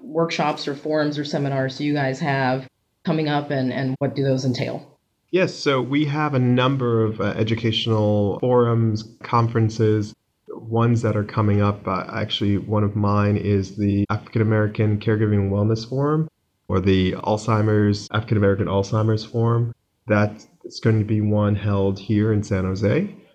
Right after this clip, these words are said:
Speaker 1: Oh, great.
Speaker 2: um, in March, uh, March twenty-first, sorry, March twenty-fourth.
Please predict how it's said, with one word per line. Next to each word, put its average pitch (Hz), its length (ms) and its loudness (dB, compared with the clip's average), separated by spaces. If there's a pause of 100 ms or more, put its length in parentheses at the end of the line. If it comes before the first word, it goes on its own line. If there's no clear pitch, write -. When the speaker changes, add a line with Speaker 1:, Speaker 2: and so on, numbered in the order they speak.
(140)
Speaker 1:
Oh, 92 200 0
great. 95 100 0
Speaker 2:
um, 92 300 -2 (140)
in 95 220 0
March, 98 760 -2 (100)
uh, 92 180 -2
March 92 320 -2
twenty-first, 107 920 -2 (340)
sorry, 101 300 0
March 98 280 -4
twenty-fourth. 101 640 0